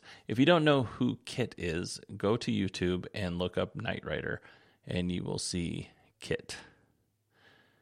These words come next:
Clean Technica Steve Hanley has this next story. Mazda will reduce the performance of their E Vs so it drives more like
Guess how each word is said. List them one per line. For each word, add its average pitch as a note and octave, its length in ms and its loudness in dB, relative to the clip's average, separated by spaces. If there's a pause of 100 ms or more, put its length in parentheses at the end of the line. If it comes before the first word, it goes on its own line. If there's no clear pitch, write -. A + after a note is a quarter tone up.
(360)
Clean C#3 260 6
Technica A2 540 4
Steve A2 420 4
Hanley A2 640 2
has G#2+ 260 2
this - 200 -2
next - 480 -4
story. G2 600 2 (480)
Mazda B2 500 8
will G#2+ 220 4
reduce F#2+ 400 4
the - 80 4
performance C3 580 4
of G2 120 6
their G2 120 4
E D#3+ 300 2
Vs G2+ 560 2
so A#2+ 220 6
it A#2+ 80 4
drives G#2 360 8
more G2 240 4
like E2 340 -2